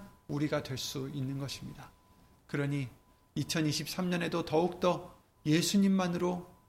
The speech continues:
치료하시고 예수님만으로 만족하시고 예수님만으로 복을 삼으시고 예수님만으로 기뻐하시는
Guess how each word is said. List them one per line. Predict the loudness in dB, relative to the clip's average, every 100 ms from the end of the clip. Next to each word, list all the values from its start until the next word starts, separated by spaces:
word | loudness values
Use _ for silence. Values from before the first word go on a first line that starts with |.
| _ -2
치료하시고 | 2 2 0 -4 -8 -12 -18 _ _ _ _ 2
예수님만으로 | 4 4 4 2 2 0 -2 -4 -6 -12 -12
만족하시고 | -6 -4 -4 -6 -8 -10 -10 -14 -20 _ _ 0
예수님만으로 | 2 4 4 4 4 2 2 0 0
복을 | 0 2
삼으시고 | 2 0 -2 -6 -12 _ _ -20 -2
예수님만으로 | 0 2 0 0 0 -2 -4 -4
기뻐하시는 | 0 0 2 0 0 -2 -4 -4